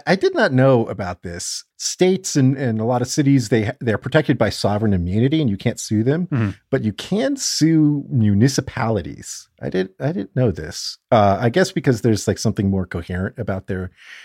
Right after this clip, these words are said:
Speaker 1: their structure. So you can sue in the rare instance where you are brutalized by someone who is acting as an agent of a municipality, you can sue their municipality.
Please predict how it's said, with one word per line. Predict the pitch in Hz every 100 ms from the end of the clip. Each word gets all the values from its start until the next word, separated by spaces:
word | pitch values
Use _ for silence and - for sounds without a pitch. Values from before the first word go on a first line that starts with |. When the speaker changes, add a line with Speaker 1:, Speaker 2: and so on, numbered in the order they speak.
| -
Speaker 1:
their | 110
structure. | - - 107 - 127 120
So | -
you | 101
can | 101 101
sue | - 131 127 123 - _ - - -
in | 131
the | 110
rare | 101 139 180 170
instance | 131 117 - 123 104 - _ _ _ _ _
where | 87
you | 90 135 160
are |
brutalized | 123 110 107 98 92 90 87 - - - _ _ _ _ _
by | - 95 90
someone | - 127 120 120 117
who | 107 98 92
is | 98 90
acting | - 104 - 104
as | 90
an | 87
agent | 101 110 131 131 139
of | 120 98
a | 90
municipality, | 87 85 90 92 107 - - 107 95 85 78 78 _ _ _
you | - 90
can | 78
sue | - - 95 90 90
their | 90 87 85
municipality. | 82 80 78 - - - - - -